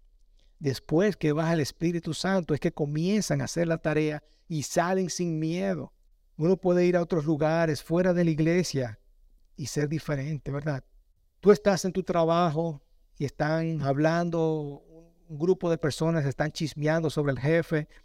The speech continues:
y tú te sientes incómodo, ¿verdad? Ya tú no eres el mismo.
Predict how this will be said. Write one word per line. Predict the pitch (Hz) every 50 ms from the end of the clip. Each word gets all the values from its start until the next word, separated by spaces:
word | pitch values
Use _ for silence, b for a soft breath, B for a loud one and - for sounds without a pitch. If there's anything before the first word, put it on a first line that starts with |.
| b b b
y | - 156 -
tú | -
te | - -
sientes | 180 - - 170 170 - 196 143
incómodo, | 160 165 151 - 185 202 220 190 160 156
¿verdad? | 165 175 165 156 135 127 - _ _ _ _ _ _ _ _ _ _ _ _ _ _ _ _
Ya | 147 123 160 170 180
tú | - - 180
no | 170 175 175
eres | 175 180 - -
el | 160 151
mismo. | 143 135 147 180 196 180 - 120 110 107